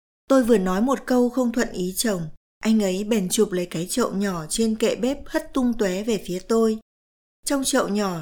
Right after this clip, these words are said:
đầy dầu đậu nành nóng vừa đổ từ chảo ra, may mà tôi nhanh tránh kịp mới không xảy ra thảm kịch. Sức khỏe tôi vốn không tốt, bình thường ngay cả ấm bồng con cũng không thể,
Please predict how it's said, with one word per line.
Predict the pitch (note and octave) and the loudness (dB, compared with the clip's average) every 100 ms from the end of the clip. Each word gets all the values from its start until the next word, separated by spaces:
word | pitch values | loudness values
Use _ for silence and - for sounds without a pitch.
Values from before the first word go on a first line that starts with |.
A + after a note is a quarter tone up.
| D3+ | -4
đầy | G3+ G3 | -2 0
dầu | F3+ G#3 F#3 | 0 0 0
đậu | F#3 E3+ | 0 -2
nành | G3 F#3+ F3 | -2 -2 -4
nóng | F3+ F3+ A#3+ | -4 -4 0
vừa | C#4 | 2
đổ | F#3+ G3 E3 | 2 2 0
từ | - F3+ | -2 -2
chảo | - F#3+ D#3 | -2 -4 -4
ra, | - A3 A3 A3 _ _ _ _ - | -2 -2 -2 -6 _ _ _ _ 0
may | B3 B3 | 2 4
mà | A3 F3 A3 | 2 0 2
tôi | A#3 A#3 | 4 4
nhanh | A#3+ A#3 A3+ | 4 2 2
tránh | G#3+ F#3+ | -2 -2
kịp | G#3+ A#3 A3 | -2 -2 -2
mới | F3+ F3 | -6 -6
không | F3 A#3+ G#3+ | -4 -4 -2
xảy | A3+ E3+ | -4 -4
ra | D3+ G#3+ G#3+ | -4 -4 -4
thảm | A3 E3 D3 | -4 -6 -6
kịch. | E3+ - _ _ _ _ _ _ _ _ _ _ - | -8 -10 _ _ _ _ _ _ _ _ _ _ -8
Sức | - D4 D4 | -2 -2 0
khỏe | B3 E3 - | 0 -2 2
tôi | A3 A3 G#3+ | 4 6 4
vốn | G3 G3 | 0 -2
không | - B3 A3+ | -2 -2 0
tốt, | B3+ C#4 C#4+ - _ _ - | 0 0 -2 -12 _ _ 2
bình | A3+ G#3 | 4 4
thường | A3 G#3+ G3 F#3+ | 4 4 4 0
ngay | A3+ C4 | 0 0
cả | B3 | 0
ấm | G3 F3+ F#3+ | 0 0 0
bồng | B3+ G#3 E3+ | 0 0 -2
con | G#3+ A3 G#3 | -2 0 -2
cũng | G#3 G3+ | -2 -2
không | B3 A#3+ | 0 0
thể, | A#3 G#3 E3 | 0 -2 -2